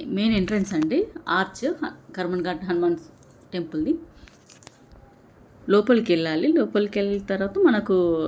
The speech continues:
రాజగోపురం అయితే వస్తది. చాలా పెద్దగా ఉంటది, చాలా పాతది కూడా అండి. ఇది ఎంత పాతది అంటే, ఔరంగజేబు కాలంలో తను చాలా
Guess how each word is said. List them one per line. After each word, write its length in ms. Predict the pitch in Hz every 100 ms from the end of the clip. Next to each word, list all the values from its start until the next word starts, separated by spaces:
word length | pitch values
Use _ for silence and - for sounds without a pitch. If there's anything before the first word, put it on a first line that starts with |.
| -
రాజగోపురం 600 | 170 170 175 175 170 156
అయితే 220 | 151 160
వస్తది. 500 | 151 143 151 143 370 - - - - - - - - - - - - - - - - - - -
చాలా 440 | - - - 196 247
పెద్దగా 300 | 254 170 214
ఉంటది, 260 | 202 214
చాలా 320 | 262 - 185 202
పాతది 480 | 196 165 196 233
కూడా 200 | 208 202
అండి. 320 | 175 160 247 466 - - - - - -
ఇది 640 | 208 190 208 208 202 190 196 - - - - - - - - -
ఎంత 600 | 202 202 233 262 247 240 214
పాతది 400 | 208 214 208 196
అంటే, 340 | 180 247 359 - - - - - - - - - - - - - - -
ఔరంగజేబు 580 | 208 247 254 247 240
కాలంలో 540 | 240 226 202 196 196 285
తను 460 | 311 214 202 202
చాలా 560 | 190 180 196 185 165